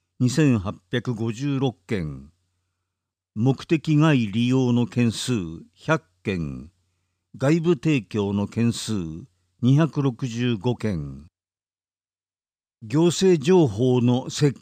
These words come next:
極的な利用を。情報公開コーナ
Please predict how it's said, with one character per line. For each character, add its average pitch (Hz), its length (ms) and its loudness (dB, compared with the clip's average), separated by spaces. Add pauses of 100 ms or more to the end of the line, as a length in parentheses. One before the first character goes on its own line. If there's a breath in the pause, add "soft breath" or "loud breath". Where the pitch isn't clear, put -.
極 - 240 0
的 147 320 -2
な 135 160 4
利 107 240 -2
用 135 140 2
を。 123 420 2 (1400)
情 180 240 4
報 165 300 2
公 160 280 2
開 151 320 0
コ 147 260 2
ー - 20 4
ナ 85 380 -2